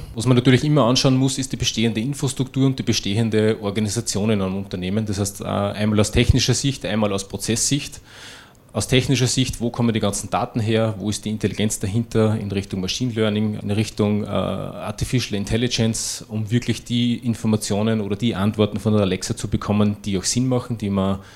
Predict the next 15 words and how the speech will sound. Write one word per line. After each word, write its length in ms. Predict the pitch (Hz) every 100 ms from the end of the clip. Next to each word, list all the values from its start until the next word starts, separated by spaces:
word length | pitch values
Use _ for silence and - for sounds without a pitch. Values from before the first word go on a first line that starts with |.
| - - -
die 40 |
man 100 | 107
verwenden 400 | 98 98 107 135
kann. 320 | 123 120 120 - - - - - - -
Und 280 | - - -
dann 240 | 95 123
Architektur- 600 | 113 113 - - - 120 123
und 80 |
eine 80 | 120
Technologieentscheidung 920 | 117 113 110 110 110 120 113 98 104
zu 80 | -
treffen, 420 | 110 95 - 107
was 200 | 92 95
wird 100 | 104
eingesetzt. 680 | - 90 95 - - - -